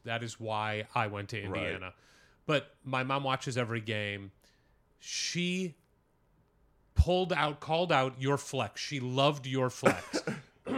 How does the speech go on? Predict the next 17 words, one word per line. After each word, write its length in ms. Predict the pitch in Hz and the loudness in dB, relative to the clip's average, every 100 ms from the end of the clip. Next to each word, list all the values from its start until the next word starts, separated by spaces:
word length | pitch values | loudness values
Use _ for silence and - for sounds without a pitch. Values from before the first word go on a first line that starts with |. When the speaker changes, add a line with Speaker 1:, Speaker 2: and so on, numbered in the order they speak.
| 165 107 | -4 0
Speaker 1:
When 220 | 131 170 | 0 2
did 140 | 220 | 4
it 120 | 269 | 4
start? 540 | - - 143 123 135 - _ _ | 2 2 6 6 4 -2 _ _
Why 400 | 123 123 151 180 | -2 6 8 10
did 160 | 170 131 | 8 4
it 160 | 117 | 0
start? 500 | - - 113 101 98 - - - _ | -4 -2 -2 -2 -4 -10 -20 -20 _
Did 200 | - 151 143 | -4 -4 -2
you 80 | |
work 340 | 131 165 185 196 | 2 6 6 6
on 120 | 165 | 2
different 260 | 151 156 139 | 2 0 2
variations 640 | 135 120 143 202 - 196 | 4 4 4 2 0 -2
of 120 | 190 175 | -2 -4
the 80 | |
flex? 560 | 180 - 185 180 - - | -6 -2 2 2 0 -6